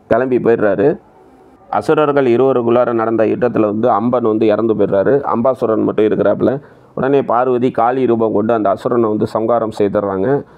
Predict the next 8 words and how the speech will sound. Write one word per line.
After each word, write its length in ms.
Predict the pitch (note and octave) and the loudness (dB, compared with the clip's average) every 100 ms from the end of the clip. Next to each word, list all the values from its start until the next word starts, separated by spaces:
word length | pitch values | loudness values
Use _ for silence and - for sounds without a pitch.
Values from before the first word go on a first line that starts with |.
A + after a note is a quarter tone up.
| - - | -20 -8
அசுரனை 480 | - A2 D3+ D3 C3+ | -4 0 0 2 0
வந்து 180 | B2 B2+ | 0 -2
சம்ஹாரம் 480 | A#2 A#2 C3+ B2+ A#2+ | -2 -2 0 0 -2
செய்த 240 | G#2+ A2 | -2 0
பிறகு 320 | G#2+ G#2+ A2+ | 0 0 0
காளி 340 | B2+ A2 B2+ B2 | 0 0 0 0
அன்னைக்கு 300 | A2 G#2 | 0 0
வந்து 100 | G#2 | 0